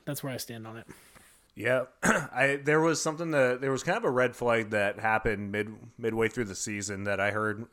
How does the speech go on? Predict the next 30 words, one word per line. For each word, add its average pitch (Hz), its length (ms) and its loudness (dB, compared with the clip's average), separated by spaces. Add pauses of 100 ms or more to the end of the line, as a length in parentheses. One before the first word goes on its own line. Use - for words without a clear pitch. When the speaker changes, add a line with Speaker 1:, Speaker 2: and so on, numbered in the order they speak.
(120)
Speaker 2:
during 113 260 -2
one 104 120 -2
of 95 80 -4
his 98 260 -4
morning 104 340 -4
shows 98 380 -2 (100)
on 113 120 -8
the 95 80 -8
Pete 110 200 -8
Carroll 110 220 -2
Show 104 240 -4
on 95 100 -6
seven 95 300 -6
ten, 101 380 -6 (600)
and 107 680 0 (600)
he 135 160 0
was 123 140 0
asked, 110 400 0
like, 101 360 -2 (480)
"Is 135 260 -2
the 127 120 -2
team 127 280 -4
receiving 113 460 -6
your 101 100 -6
message, 95 420 -6
like, 92 200 -8
your 98 200 -6
overall 98 640 -4
viewpoint 98 880 -8
or, 92 220 -8